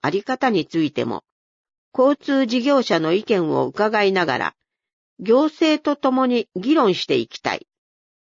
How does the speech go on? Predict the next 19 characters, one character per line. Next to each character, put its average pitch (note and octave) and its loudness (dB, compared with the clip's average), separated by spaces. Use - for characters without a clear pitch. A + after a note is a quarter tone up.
さ D#4 0
ら D4 2
に、 E3+ 2
新 C#4 0
し - -2
い - -12
交 B3+ 2
通 C4+ -2
手 C#4+ -2
段 F3+ 0
と C3 -4
し - -6
て、 - -4
ラ G3+ 0
イ D4 2
ド D4 4
シ C4 0
ェ F3 2
ア、 - -6